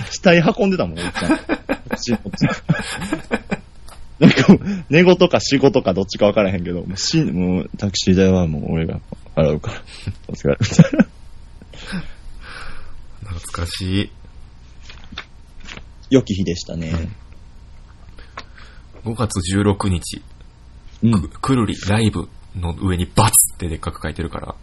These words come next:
Speaker 1: 行ってないん？
Speaker 2: 多分行けてないんや。
Speaker 1: <laughs> チケット取って行ってへんってこと？
Speaker 2: チケット取っ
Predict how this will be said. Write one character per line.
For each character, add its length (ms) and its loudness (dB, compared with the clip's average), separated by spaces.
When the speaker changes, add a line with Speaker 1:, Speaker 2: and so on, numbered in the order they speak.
Speaker 1:
行 100 -8
っ 40 -20
て 120 10
な 140 8
い 60 8
ん？ 40 4
Speaker 2:
多 60 2
分 120 2
行 80 2
け 140 2
て 120 2
な 120 0
い 40 0
ん 20 -4
や。 200 -6
Speaker 1:
<laughs> 640 -6
チ 120 -2
ケ 100 8
ッ 40 2
ト 100 -6
取 100 2
っ 20 -4
て 80 2
行 80 -2
っ 20 -18
て 60 0
へ 80 0
ん 20 2
っ 40 -2
て 60 -4
こ 60 -6
と？ 80 -6
Speaker 2:
チ 180 -8
ケ 120 4
ッ 100 0
ト 140 0
取 140 -2
っ 40 -18